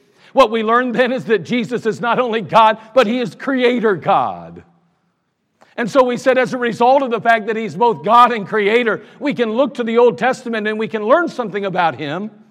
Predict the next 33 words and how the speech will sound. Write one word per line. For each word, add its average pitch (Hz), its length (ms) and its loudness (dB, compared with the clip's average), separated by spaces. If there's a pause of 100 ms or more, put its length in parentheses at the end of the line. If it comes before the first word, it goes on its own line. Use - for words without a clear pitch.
(300)
something 170 380 -10
so 175 300 -12
important, 151 520 -12 (1400)
something 190 360 -6
so 196 280 -4
necessary 165 800 -6 (500)
and 170 100 -8
essential 180 460 -8
for 170 160 -4
us - 160 -6
to 175 120 -8
understand. 143 640 -12 (2500)
Turn, 196 180 -4
if 151 80 -8
you 180 100 -6
would, 175 200 -6
to 151 60 -12
Psalm 175 300 -6
chapter 175 300 -6
one 170 180 -8
hundred 160 220 -8
and 147 120 -14
thirteen, 170 380 -10
verse 151 220 -10
six. 185 240 -8
It's - 160 -16
so 175 160 -6
important, 160 340 -12
I - 40 -20
think 151 140 -14
we'll 147 100 -14
turn 151 260 -10
there. 127 300 -10